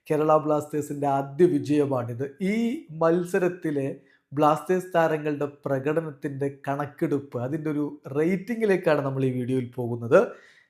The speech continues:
ചെന്നൈയിന്റെ മൊത്തം പ്രകടനത്തിന് നൽകുന്ന റേറ്റിംഗ്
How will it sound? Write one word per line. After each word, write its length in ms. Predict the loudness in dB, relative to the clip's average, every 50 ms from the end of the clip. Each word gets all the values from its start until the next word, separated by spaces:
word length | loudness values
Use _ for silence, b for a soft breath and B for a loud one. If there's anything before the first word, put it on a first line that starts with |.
| B _ _
ചെന്നൈയിന്റെ 480 | 4 4 8 10 10 8 10 10 10 10
മൊത്തം 480 | 10 8 6 6 6 4 4 4 4
പ്രകടനത്തിന് 600 | 4 6 6 6 6 4 4 4 2 0 0 0
നൽകുന്ന 300 | 2 2 2 2 0 2
റേറ്റിംഗ് 540 | 4 4 4 4 2 0 -4 -4 -4 -6 -8